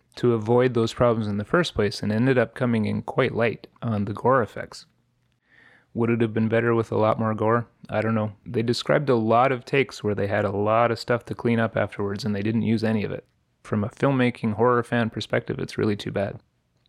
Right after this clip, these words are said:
This movie is known for its scene that rips off Bay of Blood or Twitch of the Death Nerve. This is the, uh, double impaling after the sex scene. So that's in this one. I guess we have to say, too, that if you're not a,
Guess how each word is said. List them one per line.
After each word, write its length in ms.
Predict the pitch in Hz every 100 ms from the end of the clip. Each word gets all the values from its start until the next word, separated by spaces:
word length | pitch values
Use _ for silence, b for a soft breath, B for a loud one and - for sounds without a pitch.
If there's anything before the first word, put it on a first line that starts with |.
| _ -
This 260 | 135 147
movie 460 | 156 156 151 147 139
is 500 | 127 110 - - - _
known 380 | 123 123 127 131
for 400 | - 123 117 113
its 260 | 107 - -
scene 380 | - - 143 139
that 100 | 107
rips 320 | 120 123 -
off 340 | 123 123 - 120
Bay 220 | 117 117
of 160 | 117 101
Blood 460 | 110 120 139 143 -
or 220 | - 107 104
Twitch 320 | - 123 -
of 100 | 107
the 80 | 101
Death 260 | 113 113
Nerve. 360 | 113 120 135 - _ -
This 240 | 113 -
is 140 | 107 101
the, 320 | 104 101 101
uh, 160 | 104 104
double 360 | 101 117 123 113
impaling 640 | 104 104 113 123 135 135
after 360 | 104 110 - 107
the 140 | 104
sex 320 | - 135 139 -
scene. 380 | 135 147 139 - _
So 160 | - 110
that's 280 | 113 107
in 120 | 117 117
this 240 | 123 -
one. 240 | 135 127 - _ _ -
I 120 | 143
guess 260 | 139 190 -
we 80 | 180
have 160 | 160
to 80 | -
say, 220 | - 123
too, 300 | 117 - 196
that 240 | 120 - -
if 180 | - -
you're 100 | 123
not 200 | 135 131
a, 160 | 113